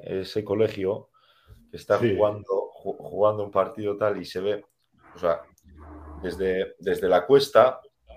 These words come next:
Speaker 2: Sí.
Speaker 1: sa-, se saca una foto, pero igual cinco filas rodeando
Speaker 2: Sí,
Speaker 1: el
Speaker 2: sí.
Speaker 1: campo y en la mitad jugando. Y, joder, igual,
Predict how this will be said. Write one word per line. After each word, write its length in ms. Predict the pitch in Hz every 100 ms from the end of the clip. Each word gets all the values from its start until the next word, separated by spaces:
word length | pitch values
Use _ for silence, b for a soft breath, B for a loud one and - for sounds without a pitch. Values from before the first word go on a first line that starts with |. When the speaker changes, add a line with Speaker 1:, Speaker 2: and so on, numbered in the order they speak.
| - -
Speaker 2:
Sí. 400 | - 113 95 101 - - _ - -
Speaker 1:
sa-, 180 | 117 -
se 140 | - 107
saca 160 | 117
una 120 | 120 110
foto, 160 | - 107 - _ -
pero 300 | 101 92 90 -
igual 340 | 113 151 - - - _ -
cinco 360 | 160 175 151 117
filas 600 | - 147 104 78 - - _ _ _ _ _
rodeando 480 | - 107 104 110 131
Speaker 2:
Sí, 120 | 123 117
Speaker 1:
el 60 |
Speaker 2:
sí. 40 | 110
Speaker 1:
campo 520 | 135 - - 147 - -
y 100 | -
en 80 | 104
la 100 | 98
mitad 280 | 101 101 127
jugando. 480 | 98 98 104 95 87
Y, 60 | 85
joder, 280 | 98 92
igual, 220 | 90 120